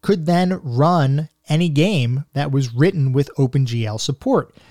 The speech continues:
So very similar to today's DirectX, where basically anything that runs on Windows,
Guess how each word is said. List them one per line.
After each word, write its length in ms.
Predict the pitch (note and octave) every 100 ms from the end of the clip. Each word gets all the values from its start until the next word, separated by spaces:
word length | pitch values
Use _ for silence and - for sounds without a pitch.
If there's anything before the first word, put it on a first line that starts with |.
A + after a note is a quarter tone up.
| -
So 140 | -
very 240 | C#3 G3+ G3+
similar 400 | F#3 F#3+ F3 D3+
to 140 | D#3
today's 480 | - C#3 D#3+ D3+ B2
DirectX, 840 | B2 C3+ C#3 - C#3+ C3+ - - _ _ _
where 340 | C3+ C#3 C3+ C3+
basically 540 | C3+ F3 F#3+ D3+ C#3
anything 400 | D#3 G3+ G3 F#3+
that 120 | F3
runs 300 | C#3+ D3+ D3+
on 160 | D3+ D3
Windows, 560 | D#3+ D3 A2 G#2 G#2